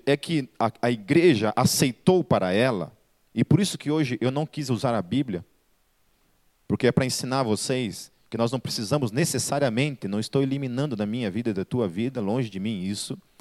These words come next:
mas estou dizendo para vocês que a gente não precisa necessariamente usar a Bíblia para falar de Jesus para as pessoas.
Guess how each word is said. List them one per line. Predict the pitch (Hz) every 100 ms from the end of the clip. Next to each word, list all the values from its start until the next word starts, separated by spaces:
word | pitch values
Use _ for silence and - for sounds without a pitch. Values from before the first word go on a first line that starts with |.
| - _ _ _ _ -
mas | 110
estou | - 175
dizendo | 139 175
para | 147
vocês | 123 - 151 139
que | 123
a |
gente | 139 -
não | 151 180
precisa | 131 - 139 139
necessariamente | 156 135 143 131 104 127 147 110
usar | 98 127
a | 127 92
Bíblia | 95 156 107 87 85 - - - -
para | 110 117
falar | - 98 113
de | 101 98
Jesus | 98 90 110
para | - 85
as |
pessoas. | - 87 - 85 - -